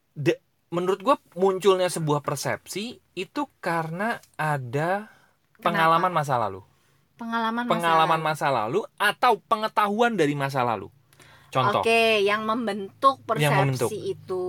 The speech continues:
Speaker 1: Contoh, misal kayak gini ya. Gue lagi ditipu orang, baru misalnya ya, gue ada o-, anggap gue baru ditipu orang, dan tiba-tiba gue ngobrol sama temen.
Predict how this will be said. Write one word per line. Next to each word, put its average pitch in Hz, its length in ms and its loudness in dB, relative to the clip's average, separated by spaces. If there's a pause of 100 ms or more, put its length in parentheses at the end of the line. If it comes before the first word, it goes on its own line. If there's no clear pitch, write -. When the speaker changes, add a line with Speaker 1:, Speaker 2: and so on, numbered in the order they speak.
(140)
Speaker 1:
Contoh, 127 360 0 (260)
misal 156 340 -2
kayak 127 160 -6
gini 110 240 -14
ya. 95 80 -14 (800)
Gue 160 180 0
lagi 180 300 2
ditipu 123 340 -8
orang, 107 240 0 (180)
baru 123 440 0
misalnya 123 420 -2
ya, 110 120 -2 (100)
gue - 180 -8 (200)
ada 131 260 0
o-, 127 180 2
anggap 120 400 -2 (180)
gue 147 200 0
baru 131 240 2
ditipu 117 340 -6
orang, 104 400 -4 (380)
dan 156 160 -2
tiba-tiba 165 400 2
gue 208 200 2 (260)
ngobrol 156 440 2
sama 160 400 -4 (340)
temen. 110 300 -4